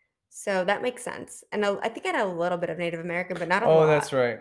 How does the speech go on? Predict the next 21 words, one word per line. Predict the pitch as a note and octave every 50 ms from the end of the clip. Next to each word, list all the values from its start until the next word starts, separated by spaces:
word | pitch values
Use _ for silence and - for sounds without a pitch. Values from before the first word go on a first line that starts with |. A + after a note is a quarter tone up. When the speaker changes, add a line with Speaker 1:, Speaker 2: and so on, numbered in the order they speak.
| - -
Speaker 2:
That's | C3+ B2+ - -
what | B2+ B2
I | B2
meant. | B2 B2 A#2+ A#2+ - _ -
Spain. | - _ - C3+ B2+ B2+ C3 C3 _ _
Excuse | _ - - - C#3 C3 -
me. | - -
Speaker 1:
Is | G3+
that | G3+ - -
what | F3+ F3+
you | F3+
meant? | F#3 F3+ G3 - - _
Speaker 2:
That's | - D#3 D3 - -
what | B2 B2
I | A2+
meant. | - - - _ _ _ _ _ -
Speaker 1:
Yeah. | - F#3+ F3 - - - - - _ _ -
Speaker 2:
Yeah. | C#3+ C#3 C3+ B2+ A#2+ A2 G#2+ B2 - - _ _ _ _ _ _ _ -
Yeah. | A3 A#3 F#3+ C3+ C3+ C#3 C#3 _ _ _
Speaker 1:
And, | - G#3+ G3+ G3 G3 F#3+ F#3+ F#3+ - -
um, | - G3 F#3+ F#3 F3+ E3+ E3 E3 D#3+ E3 F#3 G3